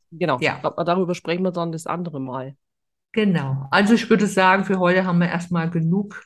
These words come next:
Speaker 2: gequatscht über Herbst. Vielleicht haben wir euch ein bisschen in herbstliche Stimmung gebracht und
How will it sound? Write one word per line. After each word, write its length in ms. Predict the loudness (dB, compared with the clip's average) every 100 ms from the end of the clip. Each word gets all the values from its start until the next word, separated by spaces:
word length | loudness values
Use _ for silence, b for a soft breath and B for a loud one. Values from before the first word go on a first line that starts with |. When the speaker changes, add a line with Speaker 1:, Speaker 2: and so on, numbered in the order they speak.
| B B B B
Speaker 2:
gequatscht 600 | -10 -8 0 0 -2 -4
über 200 | 2 4
Herbst. 560 | 4 6 4 2 -4 -2
Vielleicht 340 | 2 2 2
haben 120 | 2
wir 100 | 2
euch 200 | 2 0
ein 160 | -2 -2
bisschen 360 | -2 -2 -2 0
in 160 | 2
herbstliche 520 | 2 0 -2 -6 -4
Stimmung 460 | -6 0 2 4 4
gebracht 540 | 4 2 2 2 -2
und 420 | -4 -2 -2 -4